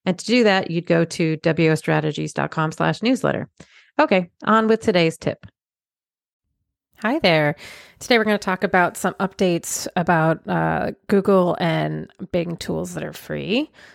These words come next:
So let's talk about some of the tools that have disappeared. So Google has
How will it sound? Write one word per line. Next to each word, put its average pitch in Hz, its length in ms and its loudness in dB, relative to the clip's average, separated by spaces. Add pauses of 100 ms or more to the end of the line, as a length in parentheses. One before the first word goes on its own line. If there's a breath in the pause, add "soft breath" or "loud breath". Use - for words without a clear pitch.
So 214 200 0
let's 220 180 -4
talk 311 320 -2
about 208 480 0
some 190 260 -2
of 185 80 -2
the 190 60 -2
tools 170 240 -2
that 156 140 -2
have - 40 -16
disappeared. - 720 -8
So 175 360 2
Google 233 460 2
has 170 520 2